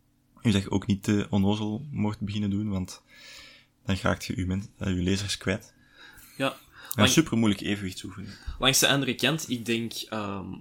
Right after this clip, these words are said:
Speaker 2: als je echt gaat beginnen met iets te schrijven, met het idee van, eh, dat gaat de markt goed aanspreken, denk ik dat je al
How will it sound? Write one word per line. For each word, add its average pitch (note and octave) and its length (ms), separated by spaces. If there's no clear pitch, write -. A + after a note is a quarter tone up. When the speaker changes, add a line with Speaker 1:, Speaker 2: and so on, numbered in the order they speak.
Speaker 2:
als G#2 260
je - 140
echt - 580
gaat G2+ 720
beginnen A2 480
met C#3 100
iets A#2+ 260
te A2 80
schrijven, B2 800
met A2 220
het G2 160
idee G2 340
van, G#2+ 440
eh, F#2 280
dat G2+ 160
gaat - 120
de - 60
markt G#2 500
goed A2 240
aanspreken, C3 720
denk G2+ 280
ik G2+ 160
dat G2 120
je F2 120
al G2 160